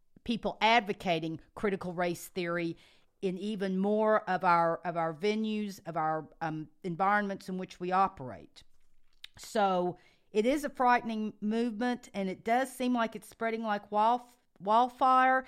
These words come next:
Some people will talk about how it's really creeping in. And yes, there is a stealthy component to how a lot of government entities, a lot of corporations try and take a back door bringing this in.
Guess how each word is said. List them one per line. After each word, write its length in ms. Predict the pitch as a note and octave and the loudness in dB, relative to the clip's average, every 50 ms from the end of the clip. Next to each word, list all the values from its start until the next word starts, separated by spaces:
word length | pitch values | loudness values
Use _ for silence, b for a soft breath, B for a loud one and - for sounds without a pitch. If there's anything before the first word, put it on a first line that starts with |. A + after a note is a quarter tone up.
| B B B | B B B
Some 240 | - - D#4 E4 F#4 | -2 0 0 0 2
people 300 | - F4+ F4 - D4+ C#4+ | 0 -2 -2 -2 -2 -4
will 120 | B3+ C4 | -4 -4
talk 240 | C4 B3 B3+ B3+ B3 | -2 0 0 -2 0
about 240 | A#3+ G#3+ G#3+ G#3 G#3 | 0 -2 0 0 -2
how 240 | G3 A3 G#3+ G#3+ - | -2 0 0 0 -2
it's 260 | - F3+ E3 - - | -2 -6 -10 -10 -8
really 500 | F3 F3+ G#3 A3+ A#3+ B3 B3 B3 A#3+ G3+ | -6 -6 -4 -2 0 0 0 0 -2 -4
creeping 600 | - - - - A#3+ B3+ B3 B3 - C4+ A#3+ A#3+ | -8 -12 -10 -6 -4 -4 -4 -4 -6 -4 -2 -2
in. 420 | B3 B3+ B3 B3 B3 B3 B3 B3+ B3 B B B B B B - | 0 0 0 0 -2 -2 -2 -4 -6 B B B B B B 0
And 200 | G#3+ G#3+ A3 A#3 | 0 0 2 4
yes, 280 | C4 B3+ G#3 F#3 - | 4 4 4 2 0
there 200 | - C#4+ E4+ G4 G#4 | -4 -2 -2 -2 -2
is 100 | G4 - | -2 -4
a 100 | E4+ D4 | -4 -6
stealthy 460 | - - - C4 B3+ C4 C4 C4 C4 | -6 -4 -2 0 0 0 -2 -4 -8
component 640 | A#3 - F#3+ F3 - - A3 A3 A3+ A3 F3 D3 - | -8 -8 -10 -10 -6 -6 -4 -4 -4 -4 -4 -6 -6
to 80 | - E3+ | -10 -10
how 300 | D#3+ F3+ F3+ E3+ D#3+ D3+ | -4 -2 0 0 0 0
a 20 | |
lot 420 | D3+ D#3+ E3 F3 G3 A3+ A3+ - | -2 0 2 4 4 4 4 0
of 180 | - G#3+ G3+ E3+ E3+ b b b b b - - | -2 -4 -4 -4 -6 b b b b b -12 -4
government 480 | - F3 F3+ G#3+ A3+ A3+ A#3 A#3+ A#3 - | -4 -2 -2 -2 -2 -2 -2 -4 -4 -4
entities, 880 | A#3+ A#3+ A#3+ B3 B3 A#3+ - - B3+ B3+ B3 B3 B3 B3 A#3+ B3 - b b b b b b b | -4 -4 -4 -4 -6 -8 -8 -6 -4 -4 -4 -4 -4 -6 -8 -10 -14 b b b b b b b
a 100 | - D#3 | -10 -8
lot 320 | D#3+ D#3+ E3 E3+ F3+ F#3+ F#3 | -4 -2 2 2 2 2 2
of 120 | E3+ - | -2 -6
corporations 960 | - - A#3+ A#3 A#3 A#3 - A3+ A#3 A#3 A#3 B3 A#3+ - - A#3 A3+ A3 - - | -4 0 0 0 0 -2 -4 0 2 2 2 2 -2 -4 -6 -8 -8 -8 -8 -12
try 360 | - - D#4 C#4 D4 D4 D4+ | -6 0 0 2 2 2 0
and 120 | D#4 D4+ | -2 -2
take 220 | C#4+ C#4+ C#4+ C#4+ - | -4 -4 -6 -6 -6
a 40 | A3+ | -4
back 380 | G#3 B3 B3+ C4 B3+ - G#3 | -2 0 0 0 0 -4 -6
door 240 | G3 B3 B3 B3 A#3+ | -4 0 0 0 0
bringing 400 | G3+ F#3 A3+ A#3+ B3 B3 A#3+ A#3 | 0 0 0 0 0 0 -2 -2
this 260 | A3+ A3 G#3+ - - | -4 -6 -8 -8 -6
in. 440 | A#3+ A#3+ B3 B3 B3 B3 B3 B3 | -4 -2 -2 -2 0 0 -2 -2